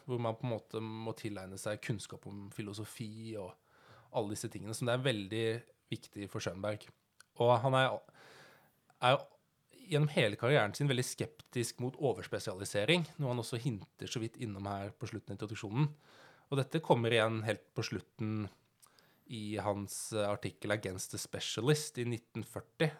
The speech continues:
hvor han er i U S A, og merker at denne tendensen er enda, enda større, da. Så jeg skal ta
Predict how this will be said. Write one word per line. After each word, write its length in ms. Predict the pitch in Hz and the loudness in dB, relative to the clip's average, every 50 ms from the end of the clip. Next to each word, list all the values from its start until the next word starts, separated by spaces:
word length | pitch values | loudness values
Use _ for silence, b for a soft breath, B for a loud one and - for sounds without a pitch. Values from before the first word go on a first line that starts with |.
| - - 123 | -12 -10 -6
hvor 160 | 120 117 110 | -2 0 2
han 200 | 113 113 113 113 107 | 2 2 4 2 2
er 80 | 101 107 | 0 0
i 20 | 110 | -2
U 60 | 110 | -2
S 60 | - - | 2 2
A, 60 | 127 139 143 - - _ | 4 4 2 0 -6 _
og 140 | - 127 113 123 | -6 0 2 2
merker 240 | 113 - - - | 2 2 2 -2
at 80 | 107 - | 0 0
denne 220 | 113 101 98 101 104 | 0 0 -2 -4 -6
tendensen 400 | - 107 104 95 - - - 113 | -4 -4 -4 -4 -4 -2 -2 -2
er 80 | - - 131 | -2 0 0
enda, 460 | 120 110 92 90 - 98 107 104 92 - - _ b b b b b b b b b b b b b b b - | -2 -2 -2 -6 -4 0 2 2 2 0 -4 _ b b b b b b b b b b b b b b b -2
enda 280 | 120 113 101 87 87 104 104 | -2 0 -2 -2 -2 -2 -2
større, 380 | - - - 101 92 - 110 120 | -2 -4 -4 -4 -2 -2 -2 -2
da. 60 | 87 - - - - - - _ _ _ _ | -2 -4 -8 -18 -20 -20 -20 _ _ _ _
Så 80 | - - | -6 -6
jeg 80 | 123 - | -2 0
skal 140 | - 147 - | 0 2 4
ta 80 | 143 | 4